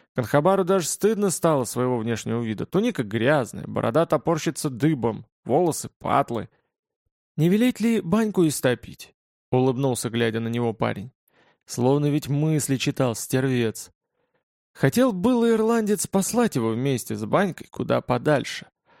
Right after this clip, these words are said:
а потом вдруг посмотрел вдаль, на синий лес, на затянутое разноцветными, бурыми, розовато-желтыми и даже синими облаками небо, усмехнулся,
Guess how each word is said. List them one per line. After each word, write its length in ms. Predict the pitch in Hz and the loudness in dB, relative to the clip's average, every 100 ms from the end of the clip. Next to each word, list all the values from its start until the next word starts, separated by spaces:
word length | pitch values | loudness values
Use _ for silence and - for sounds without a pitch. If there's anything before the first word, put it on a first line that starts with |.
| _ - | _ 0
а 120 | 139 | 2
потом 300 | 226 226 208 | 2 0 -2
вдруг 280 | 139 165 - | -2 -4 -4
посмотрел 680 | 120 - - - 180 208 | -6 -6 -10 -2 2 2
вдаль, 580 | 175 139 143 160 170 156 | 0 -2 2 2 0 -2
на 180 | 120 117 | -4 -4
синий 420 | - 135 131 120 | -4 -4 -2 -2
лес, 640 | 113 113 147 170 - - - | -2 0 -2 -2 -8 -14 -6
на 220 | 127 131 | -2 2
затянутое 720 | 127 123 143 165 156 143 139 | 2 2 2 2 -2 -2 0
разноцветными, 1000 | 131 113 123 110 117 156 - - 127 120 - - _ - | 0 -2 -4 -4 0 0 -2 -6 -8 -8 -12 -20 _ -6
бурыми, 460 | 120 131 151 135 120 | 0 4 4 2 0
розовато-желтыми 920 | 113 113 123 131 117 127 139 113 113 | 0 2 2 0 0 0 0 -2 -4
и 40 | |
даже 220 | 110 117 123 | 0 0 -2
синими 520 | - 151 139 110 107 | -2 -2 -2 -2 -4
облаками 500 | 104 117 - 113 110 | -2 -2 -2 -4 -4
небо, 480 | 110 123 165 147 127 _ _ _ - | -4 -2 -2 -4 -10 _ _ _ -4
усмехнулся, 880 | 185 - 208 135 120 135 - - | -2 0 -2 0 -2 -2 -4 -10